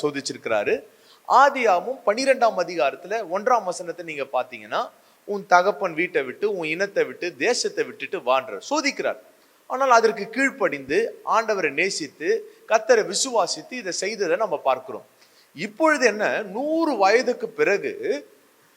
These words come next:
வாக்குத்தத்தம் பண்ணப்பட்ட ஈசாக்க கர்த்தர் அவனுக்கு கொடுக்கிறார். இப்ப என்னன்னா, ஒரே மகன், வாக்குத்தத்தத்தின் பிள்ளையாகிய ஒரே மகன் ஈசாக்க இப்ப கர்த்தர் கேட்கிறாரு, "நீ அவனை எனக்கு பலி கொடு." கர்த்தர்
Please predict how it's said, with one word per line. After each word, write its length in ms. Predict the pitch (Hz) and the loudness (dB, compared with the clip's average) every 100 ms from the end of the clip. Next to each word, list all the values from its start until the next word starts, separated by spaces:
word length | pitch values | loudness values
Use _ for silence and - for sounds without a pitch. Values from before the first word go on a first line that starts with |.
| _ | _
வாக்குத்தத்தம் 640 | 175 240 - 269 254 262 233 | 6 6 8 8 8 6 4
பண்ணப்பட்ட 520 | 220 220 214 185 240 | 2 2 2 2 2
ஈசாக்க 680 | 220 196 247 247 226 220 233 | 2 2 2 4 4 4 0
கர்த்தர் 280 | 208 208 196 | 0 2 0
அவனுக்கு 400 | 156 143 135 151 | 0 -4 -6 -6
கொடுக்கிறார். 320 | 147 113 - - _ _ _ _ _ - | -4 -4 -4 -10 _ _ _ _ _ -8
இப்ப 200 | 131 175 | -2 2
என்னன்னா, 360 | 254 202 180 | 4 2 2
ஒரே 420 | 139 165 233 277 | 2 8 8 8
மகன், 540 | 254 170 165 135 - - | 6 4 4 0 -2 2
வாக்குத்தத்தத்தின் 720 | 165 - 254 220 220 190 208 165 | 4 4 4 4 4 0 -2 -2
பிள்ளையாகிய 600 | 190 202 185 165 160 143 | -4 2 4 2 0 0
ஒரே 280 | 151 165 240 | 6 6 6
மகன் 300 | 202 170 139 | 4 0 -2
ஈசாக்க 720 | 170 - 127 - 127 107 175 - - _ | -6 -2 -2 -2 -2 -2 -4 -8 -20 _
இப்ப 200 | 160 170 | -2 2
கர்த்தர் 340 | 196 214 269 | 4 6 6
கேட்கிறாரு, 560 | 180 165 143 131 156 202 - - - | 6 0 2 0 0 -4 -10 -20 -20
"நீ 340 | 123 240 302 302 | -6 -2 -2 -2
அவனை 500 | - 165 190 208 208 | 2 4 4 0 -2
எனக்கு 360 | 151 151 151 | -2 -2 -6
பலி 280 | 143 123 143 | -2 0 0
கொடு." 380 | - 113 104 - _ _ _ _ _ | -6 -8 -10 -10 _ _ _ _ _
கர்த்தர் 800 | 240 269 - 269 269 - - | 6 6 6 8 8 6 -2